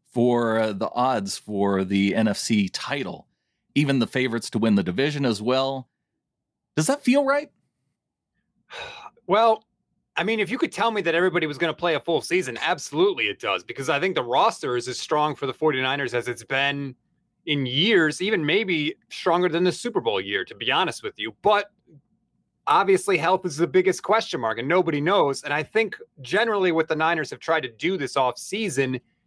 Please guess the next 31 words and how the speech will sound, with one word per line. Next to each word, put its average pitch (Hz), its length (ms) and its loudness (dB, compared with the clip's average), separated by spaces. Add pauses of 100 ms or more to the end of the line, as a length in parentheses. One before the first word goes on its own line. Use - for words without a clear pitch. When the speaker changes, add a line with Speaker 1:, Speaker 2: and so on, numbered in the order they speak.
(140)
Speaker 2:
is 151 220 2
not 196 400 0
build 160 240 4
a 151 80 2
roster 143 400 2
that's 123 160 -6
gonna 131 180 -2
stay 131 240 -2
healthy 123 300 -2
for 117 140 -14
seventeen 110 500 -8
games. 95 300 -4
It's - 160 -6
build 208 320 4
a 190 60 4
roster 151 680 2 (260)
with 156 300 -2
redundancies 139 920 -4
built 139 340 -4
in 147 300 -2 (260)
so 147 240 -2
that 156 240 -2
when 180 320 0
guys 160 400 2
do 214 480 0
inevitably 139 540 -2
get 127 180 -2
injured 123 400 -2
and 113 180 -6
miss 120 220 -2
time, 117 480 0